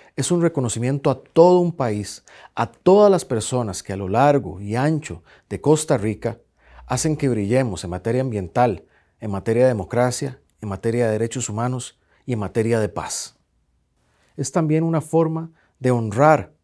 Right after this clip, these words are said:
a las y los costarricenses que nos han antecedido y que demostremos que en este pequeño territorio estamos haciendo cosas muy importantes para nosotros y nosotras,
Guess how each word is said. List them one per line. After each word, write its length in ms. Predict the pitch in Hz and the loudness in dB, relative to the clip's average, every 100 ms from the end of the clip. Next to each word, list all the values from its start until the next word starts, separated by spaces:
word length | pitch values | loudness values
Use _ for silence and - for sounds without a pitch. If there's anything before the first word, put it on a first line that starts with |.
| _ _ | _ _
a 120 | 104 | -2
las 280 | 113 156 165 | 2 2 0
y 60 | |
los 180 | 123 135 | -2 -2
costarricenses 720 | - 139 131 104 117 120 135 - | -4 -6 -4 -4 -4 -6 -6 -8
que 80 | 113 | -8
nos 200 | 98 - | -6 -4
han 140 | 135 | -4
antecedido 760 | 131 120 101 95 104 127 104 - _ _ _ _ _ | -4 -4 -6 -2 0 0 -2 -8 _ _ _ _ _
y 80 | - | -6
que 120 | 147 | 2
demostremos 680 | 139 131 123 - 165 175 120 | 2 2 -2 0 2 2 -2
que 100 | - | -6
en 60 | 107 | -4
este 240 | 135 - | -2 -4
pequeño 500 | 131 107 - 156 170 | -4 -4 0 0 0
territorio 640 | 165 123 101 - 127 127 135 - - | -4 -6 -4 0 0 0 -6 -16 -14
estamos 320 | 131 147 151 | -4 -2 0
haciendo 360 | 147 139 147 139 | 0 -2 -2 -2
cosas 320 | 156 135 104 | -2 -2 -4
muy 320 | 120 156 208 | 0 4 4
importantes 800 | 196 - 117 - 139 131 92 - - - - | 4 2 0 2 2 0 -6 -12 -16 -20 -12
para 180 | - 95 | -8 -6
nosotros 560 | 90 90 147 170 113 92 | -6 -2 0 0 -4 -8
y 40 | |
nosotras, 540 | 92 87 135 165 147 | -6 -2 -2 -2 -10